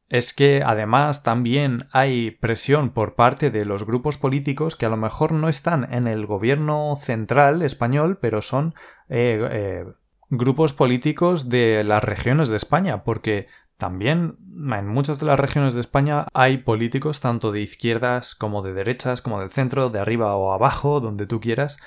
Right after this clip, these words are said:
Hay políticos de todos lados que todos están a favor de una regulación del cannabis. Entonces, ¿quién sabe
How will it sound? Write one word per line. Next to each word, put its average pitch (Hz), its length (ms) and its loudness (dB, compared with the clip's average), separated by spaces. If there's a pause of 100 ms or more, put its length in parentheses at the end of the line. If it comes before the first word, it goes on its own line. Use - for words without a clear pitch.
(340)
Hay 147 80 4
políticos 113 540 0
de 120 80 -2
todos 156 380 -2
lados 147 300 -2
que 113 160 -4
todos 131 460 -2
están 131 380 -2
a 117 180 -2
favor 113 340 -2
de 110 100 -2
una 120 220 -2
regulación 107 580 -4
del 110 120 -4
cannabis. 92 520 -8 (280)
Entonces, 135 600 -2 (1160)
¿quién 185 200 6
sabe 160 440 4